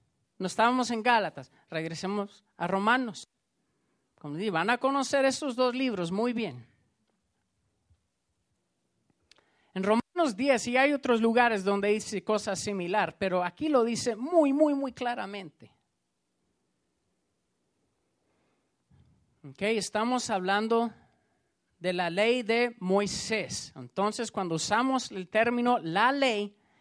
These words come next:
estamos en la referencia es el libro de Moisés. ¿Ya tienen Romanos diez? Ok, versículo cuatro. Dice, "Porque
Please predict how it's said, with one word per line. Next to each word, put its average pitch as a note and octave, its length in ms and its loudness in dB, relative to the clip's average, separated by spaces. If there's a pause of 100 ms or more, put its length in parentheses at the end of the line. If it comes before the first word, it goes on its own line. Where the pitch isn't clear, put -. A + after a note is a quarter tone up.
(100)
estamos G3+ 720 -8 (460)
en D#3 120 -6
la D#3 100 -2
referencia F3+ 600 -4
es G3+ 120 -6
el F#3 120 -4
libro F#3+ 300 0
de F3+ 80 0
Moisés. F3 580 -6 (180)
¿Ya F3+ 120 0
tienen A3+ 320 -2
Romanos G#3+ 400 2
diez? B3+ 420 -4 (800)
Ok, D3+ 300 -12
versículo A#3 680 6
cuatro. B3+ 540 0 (480)
Dice, G3 420 -6 (560)
"Porque D4 680 4